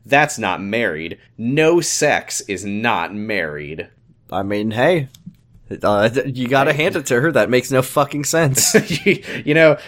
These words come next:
Speaker 1: say what you will about Adrian, but you have to admit that that's incredibly
Speaker 2: <laughs>
Speaker 1: stupid.
Speaker 2: Do you know that if, uh, if, say, say, say you were married to someone and you left town for a couple weeks,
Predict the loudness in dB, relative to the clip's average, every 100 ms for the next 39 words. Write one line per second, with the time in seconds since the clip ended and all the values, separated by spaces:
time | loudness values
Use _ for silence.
0 | -2 8 8 8 4 6 6 6 6 4
1 | 2 0 0 0 2 4 4 4 2 2
2 | 0 0 2 0 0 0 2 2 0 -2
3 | -2 -4 0 0 -2 -4 -12 -12 -12 -14
4 | -18 -20 -2 4 6 6 6 6 4 2
5 | 6 6 6 2 -2 -2 -6 0 6 6
6 | 4 4 6 6 2 -2 2 4 4 4
7 | 4 6 4 4 2 2 0 -2 -2 0
8 | 2 0 0 -2 -2 -2 -8 -4 -2 -2
9 | -2 -4 -6 -4 -4 -4